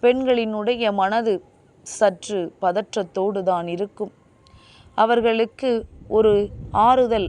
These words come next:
அந்த நேரத்தில் தேவைப்படும். அப்பொழுது இந்த திருநீறு உன் நெற்றியில் இருக்கிறது என்றால் நிச்சயமாக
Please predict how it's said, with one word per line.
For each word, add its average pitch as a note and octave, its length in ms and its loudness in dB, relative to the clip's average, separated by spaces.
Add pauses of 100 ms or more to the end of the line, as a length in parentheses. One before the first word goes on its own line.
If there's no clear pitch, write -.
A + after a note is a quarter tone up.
அந்த G3 300 0
நேரத்தில் G3+ 640 -4
தேவைப்படும். F#3+ 680 -2 (520)
அப்பொழுது G#3 680 0
இந்த F#3+ 300 -6
திருநீறு G#3 640 -2
உன் F#3+ 180 -4
நெற்றியில் G3 540 -6
இருக்கிறது G3 680 -4
என்றால் F3 440 -4 (540)
நிச்சயமாக G3 840 0